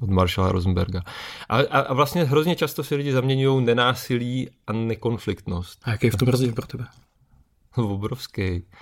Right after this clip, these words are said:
Speaker 1: Nenásilí znamená vlastně jít, jít do napětí, být, být schopen, eh, být schopen, přemýšlím, jak to říct, abych uctil ty, tu, tu vážnost toho, jo.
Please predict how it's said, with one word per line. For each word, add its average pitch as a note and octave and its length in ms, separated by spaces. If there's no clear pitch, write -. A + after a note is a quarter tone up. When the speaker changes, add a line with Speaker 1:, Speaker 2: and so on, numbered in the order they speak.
Speaker 1:
Nenásilí G#2+ 520
znamená G2+ 560
vlastně G2 640
jít, F#2+ 160
jít G2+ 340
do A#2 200
napětí, G#2 500
být, G2 300
být A2+ 160
schopen, A2+ 540
eh, F#2+ 360
být A2 340
schopen, A2+ 600
přemýšlím, F#2+ 400
jak F2+ 120
to G2+ 100
říct, F#2 240
abych F2+ 320
uctil A#2 640
ty, G#2+ 400
tu, B2 180
tu A#2+ 100
vážnost A#2 500
toho, E2+ 240
jo. F2 240